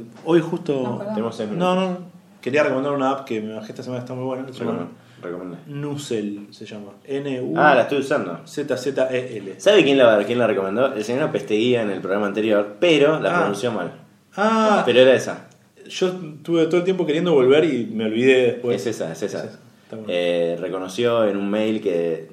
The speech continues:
Speaker 3: dije, güey, me dijo, "No, pronuncié mal". <laughs> Pero es muy buena, es muy buena. Yo
Speaker 1: Es
Speaker 3: la
Speaker 1: muy
Speaker 3: estuve
Speaker 1: buena.
Speaker 3: usando desde el día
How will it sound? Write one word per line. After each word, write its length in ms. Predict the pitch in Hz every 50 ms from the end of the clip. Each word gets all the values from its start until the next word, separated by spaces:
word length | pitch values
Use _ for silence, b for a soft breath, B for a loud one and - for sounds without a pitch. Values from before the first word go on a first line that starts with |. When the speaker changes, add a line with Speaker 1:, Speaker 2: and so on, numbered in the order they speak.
| -
Speaker 3:
dije, 200 | - 123 123 123
güey, 240 | 98 87 92 90 87
me 120 | 95 104 110
dijo, 340 | 110 110 104 98 95 95 95 101 101 -
"No, 200 | - 143 139 131
pronuncié 380 | - 113 113 123 120 - - -
mal". 240 | 127 - 262 262 -
<laughs> 1300 | - 320 - - 320 311 - - 277 240 190 - - - - 196 - 196 180 - - - - - - 226 240
Pero 120 | 113 120
es 60 | 127
muy 100 | 135 127
buena, 200 | 127 131 123 98 87 85 - - -
es 80 | 110
muy 100 | 113 113
buena. 200 | 110 113 107 98
Yo 20 | 90
Speaker 1:
Es 80 | -
Speaker 3:
la 60 | 123 127
Speaker 1:
muy 40 | 120
Speaker 3:
estuve 140 | - - 123
Speaker 1:
buena. 140 | 120 117 123
Speaker 3:
usando 140 | 123 123 107
desde 320 | 98 101 101 98 95 87
el 140 | 85 87 90
día 400 | 101 101 101 98 92 90 90